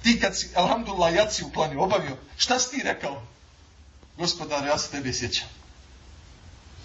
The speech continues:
I zato je najopasnija bolest u čovjekovom životu, jednom riječu se definiše kao nemar. Svi grijesi insana, svi njegovi prijestupi izlaze iz nemara.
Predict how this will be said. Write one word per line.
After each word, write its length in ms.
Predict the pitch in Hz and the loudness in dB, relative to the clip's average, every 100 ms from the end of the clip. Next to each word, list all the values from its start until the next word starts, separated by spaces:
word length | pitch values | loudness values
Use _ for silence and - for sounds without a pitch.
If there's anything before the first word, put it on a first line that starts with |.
| - - - | -20 -20 -6
I 60 | 147 | 2
zato 400 | 190 233 269 277 | 6 6 4 -4
je 80 | 170 | 2
najopasnija 880 | 254 285 196 - 220 - 320 185 180 | 6 6 4 6 4 4 2 2 4
bolest 360 | 202 175 - - - 165 | 0 0 -6 -12 -14 -2
u 80 | |
čovjekovom 600 | 160 233 202 185 180 170 165 | 2 2 0 -4 -4 -2 -4
životu, 420 | 165 196 233 - - - 151 | 0 0 0 -8 -14 -16 -2
jednom 420 | 208 247 226 185 | -2 0 -4 -6
riječu 300 | 202 190 - | -6 -6 -6
se 80 | 165 | -8
definiše 580 | 156 180 226 - 185 180 | -8 -8 0 4 4 4
kao 140 | 180 | 2
nemar. 360 | 170 143 127 - - - - - - - - - - - - | 4 -2 -2 -6 -14 -20 -20 -20 -18 -14 -14 -14 -16 -14 0
Svi 360 | - - 320 226 | 4 4 4 4
grijesi 480 | 220 226 226 180 | 4 4 2 0
insana, 520 | 160 156 165 160 147 - - - - | -6 -2 2 2 0 -8 -16 -20 -4
svi 280 | - - 311 | 2 2 4
njegovi 460 | 247 240 214 185 - | 2 2 -2 -4 0
prijestupi 580 | 220 208 - 175 - - - - | 2 4 0 -8 -10 -14 -16 4
izlaze 460 | 240 262 269 226 214 | 6 8 6 6 -2
iz 220 | 190 - | -2 2
nemara. 440 | 214 180 123 - | 2 2 -2 -4